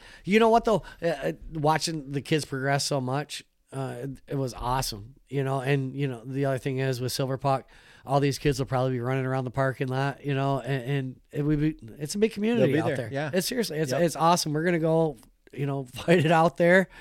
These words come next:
Speaker 1: Kazi and I will have our words. We're gonna go fight in a corner. He's
Speaker 2: Yep.
Speaker 1: probably gonna laugh at me, <laughs> you know, but, uh,
Speaker 2: And then you'll pull your pants up and get,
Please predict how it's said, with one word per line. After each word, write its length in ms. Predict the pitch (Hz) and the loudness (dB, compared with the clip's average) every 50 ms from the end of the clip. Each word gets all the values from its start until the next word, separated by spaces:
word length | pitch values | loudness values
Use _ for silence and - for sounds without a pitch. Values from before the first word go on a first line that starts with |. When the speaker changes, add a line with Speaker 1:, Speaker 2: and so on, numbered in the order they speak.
| - - - - | -20 -20 -12 -2
Speaker 1:
Kazi 340 | - 143 147 160 151 156 | 0 2 4 4 4 2
and 80 | 156 151 | 2 2
I 140 | 151 156 165 | 4 4 4
will 140 | 160 151 147 | 4 4 4
have 200 | 151 147 147 151 | 4 4 4 4
our 120 | 160 160 | 4 2
words. 420 | 151 147 143 151 170 185 180 - 143 | 4 4 4 4 2 2 0 -2 -4
We're 160 | 143 147 147 | -2 0 0
gonna 140 | 156 156 156 | 0 0 0
go 160 | 139 160 156 | 2 2 0
fight 280 | 147 - - 151 156 147 | 0 0 0 -2 -2 -2
in 60 | 151 160 | -2 -6
a 40 | |
corner. 480 | - - 160 151 151 151 160 175 180 170 - - - - - | -4 0 0 2 2 2 2 2 0 0 -4 -16 -20 -12 -4
He's 80 | - | -2
Speaker 2:
Yep. 160 | 135 143 160 - | 0 0 0 0
Speaker 1:
probably 240 | 139 135 147 160 165 | 2 2 4 4 4
gonna 120 | 180 190 | 4 4
laugh 320 | 185 175 170 160 156 - 160 | 4 4 4 4 2 2 0
at 180 | 151 143 135 | -2 -2 0
me, 360 | 147 151 156 165 170 175 160 - - | 0 2 2 2 0 -2 -6 -10 -18
<laughs> 100 | - - | -10 2
you 80 | - 180 | 4 6
know, 320 | 170 185 156 175 156 170 165 | 8 8 8 6 4 4 2
but, 280 | 170 160 151 - - | 2 0 0 0 0
uh, 180 | 175 160 160 151 - - | 0 2 2 0 -2 -2
Speaker 2:
And 140 | 131 123 127 | -4 0 2
then 100 | 131 135 | 2 2
you'll 80 | 139 127 | 2 2
pull 160 | - 143 135 | 2 2 2
your 100 | 131 131 | 2 2
pants 340 | 123 - 131 131 131 127 - | 2 0 -2 -2 -2 -2 -2
up 180 | 143 147 147 - | -4 -4 -2 -4
and 80 | 123 117 | -6 -4
get, 180 | 120 120 120 | -2 -4 -4